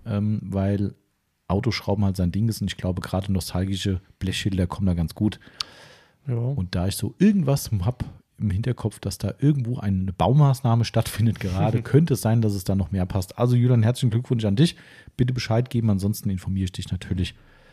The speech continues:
Speaker 1: über deinen Gewinn. So, das heißt, wir haben noch drei über.
Speaker 2: Mhm. Dann hau mal raus. Wen darf ich als, äh, nächstes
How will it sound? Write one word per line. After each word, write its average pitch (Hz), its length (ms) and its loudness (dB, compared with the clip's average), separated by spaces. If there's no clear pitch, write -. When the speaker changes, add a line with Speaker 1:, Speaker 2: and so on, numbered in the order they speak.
Speaker 1:
über 139 260 6
deinen 104 280 2
Gewinn. 110 460 4
So, 90 220 -2
das 80 160 -4
heißt, - 160 -6
wir 101 60 2
haben 101 80 0
noch 104 100 2
drei 92 260 0
über. 143 360 2
Speaker 2:
Mhm. 156 300 -8
Dann 107 340 -6
hau 120 120 2
mal 123 160 2
raus. 120 420 0
Wen 120 240 -4
darf 110 160 2
ich 110 40 2
als, 107 200 -2
äh, 107 260 0
nächstes 107 540 -6